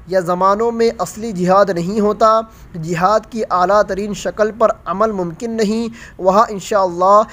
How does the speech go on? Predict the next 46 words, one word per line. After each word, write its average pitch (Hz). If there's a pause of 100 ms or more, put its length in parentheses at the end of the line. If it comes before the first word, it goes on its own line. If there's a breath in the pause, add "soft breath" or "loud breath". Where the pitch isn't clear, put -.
(120 loud breath)
اس 208
وسیع 175
مفہوم 208
پر 202
عمل 190
کرنے 185
سے 202
ویسا 165
ہی 202
اجر 208
و 180
ثواب 175
مل 208
جائے 180
گا 202 (280 loud breath)
جیسا 165
کہ 196
حدیث 175
میں 147
ہے۔ 110 (1160 loud breath)
حضرت 185
عائشہ 202
رضی 208
اللہ 202
عنہا 196
نے 226 (280 loud breath)
رسول 233
اللہ 220
صلی 202
اللہ 202
علیہ 208
وسلم 208
کے 220
لیے 208
جہاد 165
میں 214
شرکت 190
کی 233
اجازت 180
مانگی 147 (140)
تو 160
آپ 196
نے 180
فرمایا، 175 (320 loud breath)
"تمہارا 196
جہاد 160